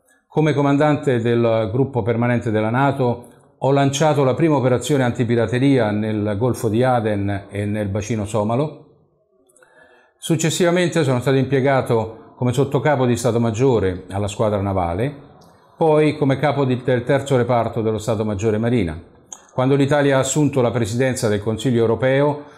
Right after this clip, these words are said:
sono stato designato come presidente di un gruppo ad hoc dello Stato Maggiore Difesa per gestire le attività della difesa. E successivamente sono,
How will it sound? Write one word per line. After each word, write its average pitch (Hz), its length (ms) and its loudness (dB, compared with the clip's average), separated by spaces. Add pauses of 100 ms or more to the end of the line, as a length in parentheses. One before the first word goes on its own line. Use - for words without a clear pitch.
(160)
sono 139 240 0
stato 143 300 0
designato 131 600 2
come 120 200 0
presidente 131 680 0
di 110 80 0
un 120 140 2
gruppo 131 280 0
ad 117 140 0
hoc 123 520 -2 (260)
dello 110 240 0
Stato 117 240 0
Maggiore 113 340 0
Difesa 127 560 0
per 113 160 -2
gestire 123 460 0
le 110 180 0
attività 110 540 0
della 98 200 -2
difesa. 80 560 -6 (560)
E - 140 -8
successivamente 143 1300 -2
sono, 117 840 0